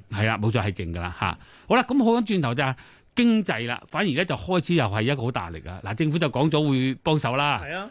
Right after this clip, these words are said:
Speaker 2: 但係亦都講咗唔係幫得好多手啦。
Speaker 1: 因為應該就冇上一次
Speaker 2: 係嘛？係啦。
Speaker 1: 嗰陣時，即係保就業咁勁㗎，
Speaker 2: 冇做咁大㗎。
Speaker 1: 應該係。
Speaker 2: 咁個問題就係盡量保住呢啲，咁我哋都理-，理解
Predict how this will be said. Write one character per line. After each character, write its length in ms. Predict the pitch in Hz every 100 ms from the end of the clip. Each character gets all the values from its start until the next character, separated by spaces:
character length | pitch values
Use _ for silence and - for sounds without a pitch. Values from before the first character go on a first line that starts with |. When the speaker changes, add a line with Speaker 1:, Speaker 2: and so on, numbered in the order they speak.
| -
Speaker 2:
但 140 | 139
係 40 | 135
亦 60 |
都 100 | 156
講 200 | 147 151
咗 140 | 170 170 165
唔 180 | 113 117
係 240 | 85 -
幫 140 | - 127
得 60 | 135
好 60 | 139
多 140 | 170
手 200 | - 104 123
啦。 140 | 175 180 262
Speaker 1:
因 100 | 294 233
為 80 |
應 100 | 269
該 120 | 285 247
就 80 | 175
冇 440 | 139 196 147 185
上 240 | 165 165
一 40 | 220
次 220 | - -
Speaker 2:
係 100 | 156
嘛？ 80 | 147
係 60 | 139
啦。 160 | 160 175
Speaker 1:
嗰 40 |
陣 60 | 147
時， 160 | 131 127
即 100 | 202
係 80 |
保 140 | 160 170
就 120 | 156
業 100 | 139
咁 200 | 147 147
勁 120 | 135
㗎， 80 | 120
Speaker 2:
冇 220 | 117 160
做 180 | 180 160
咁 200 | 185 185
大 120 | 151
㗎。 40 | 139
Speaker 1:
應 60 |
該 140 | 143 143
係。 20 |
Speaker 2:
咁 200 | 214 247 - 143
個 100 | 180
問 180 | 165 131
題 80 | 110
就 100 | 131
係 140 | 123 - - -
盡 160 | 165 151
量 160 | 147 147
保 160 | -
住 380 | 107 160 220 165
呢 560 | 139 139 139 - - 175
啲， 240 | 185 202 -
咁 200 | 151 190
我 140 | 135
哋 140 | 123 143
都 100 | 160 127
理-， 120 | 110
理 120 | 107
解 100 | 113